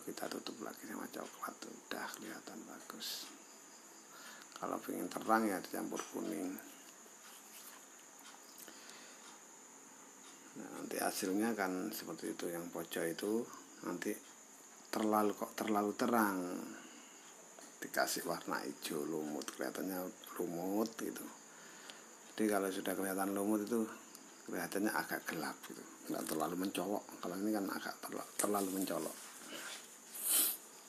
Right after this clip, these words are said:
Seperti ini. Pasti bisa kok, teman-teman. Karena ini mudah dipahami.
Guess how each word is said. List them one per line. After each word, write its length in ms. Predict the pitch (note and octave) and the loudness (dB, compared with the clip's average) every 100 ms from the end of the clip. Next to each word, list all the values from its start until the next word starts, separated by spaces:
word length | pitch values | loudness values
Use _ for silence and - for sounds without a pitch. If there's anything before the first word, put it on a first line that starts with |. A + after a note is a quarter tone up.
| - - - - - - - - - - - - - - - - - - - | -16 -16 -16 -16 -16 -16 -16 -16 -16 -16 -12 -12 -12 -12 -14 -8 -8 -8 -8
Seperti 420 | - - E2 D#2+ D2 D#2 | -8 -6 -4 0 0 0
ini. 200 | D2+ D2+ - - - - - - - - - - - - - - - - - | -4 -6 -8 -14 -16 -16 -16 -16 -16 -16 -14 -14 -14 -14 -14 -14 -14 -16 8
Pasti 640 | A2+ A2+ - - C3 A#2+ | 10 12 8 12 12 12
bisa 400 | - F#2+ A2+ G2 | 10 8 8 8
kok, 400 | - F2+ - - | 4 -2 -4 -6
teman-teman. 720 | - E2+ D2+ C2+ C2+ A#1 A1 - - - - - - - - - - - - - - - - - - | -2 0 0 -2 0 0 0 -2 -6 -10 -10 -12 -12 -12 -14 -16 -16 -14 -14 -14 -14 -14 -14 -12 -2
Karena 400 | - G2 G2 F#2 | 4 6 6 8
ini 240 | G2+ A#2+ | 10 10
mudah 400 | A2+ G#2 - G#2+ | 8 6 6 6
dipahami. 800 | G2+ G2 E2 - D#2+ D#2+ - - | 6 8 8 8 6 2 -2 -6